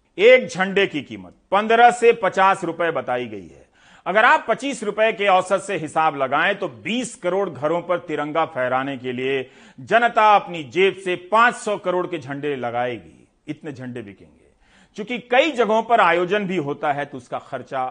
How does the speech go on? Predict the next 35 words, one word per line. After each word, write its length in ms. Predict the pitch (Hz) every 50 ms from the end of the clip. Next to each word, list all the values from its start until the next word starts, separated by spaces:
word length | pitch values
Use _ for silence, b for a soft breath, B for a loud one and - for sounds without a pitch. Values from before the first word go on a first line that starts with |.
| - _ -
अलग 200 | 113 107 107 98
से 160 | - - 131
भी 120 | 135 135
आप 200 | 139 135 131 127
जोड़ 140 | 120 131 131 123
सकते 340 | - 143 123 _ _ -
हैं। 160 | 123 127 165 _ _ _ _ _ _ _ _ _
कितना 240 | 214 214 - 247 262 247
व्यापार 420 | 175 156 139 - 139 143 156 156
बढ़ 180 | 151 147 143 139
जाएगा, 300 | 135 143 143 143 135 139
आर्थिक 460 | 135 147 165 190 160 - - 233 190
गतिविधि 480 | 160 160 160 160 151 147 139 135 139 139
तेज 280 | 139 139 143 151 151 127
हो 80 | 139 143
जाएगी, 280 | 143 139 139 139 139 - -
इस 180 | 262 311 - -
तरह 140 | 262 240 240
से 140 | 226 - 254
पॉजिटिव 480 | 247 240 165 151 143 135 131 - 160 139
सोचिए। 500 | 123 - 113 98 - _ 80 73 67 _ _ b b b b b b b
भारतीय 480 | 117 135 170 226 277 - - 285 285 285
पुरातत्व 640 | - - 233 220 226 214 214 220 240 240 240 233 226
सर्वेक्षण 600 | 226 - 196 185 180 190 180 - - 208 185 160
ने 260 | 139 131 127 143 180
दो 360 | 190 143 123 120 208 269 277 254 -
हज़ार 560 | - - 170 160 123 170 190 208 220 233 240 202
संरक्षित 640 | - - 180 175 175 170 170 165 - - 202 196 160
इमारतों 480 | 147 147 147 147 151 151 - 165 147
पर 200 | 113 - 90 82 - _ _ b b b b b b b b
ध्वजारोहण 760 | 127 120 123 160 208 233 269 320 311 294 269 262 240 240 247 247
का 180 | 240 226 226
कार्यक्रम 500 | - - 185 190 190 180 185 190 185 175
बनाया 320 | 147 131 127 135 147 151 143
है, 180 | 131 139 143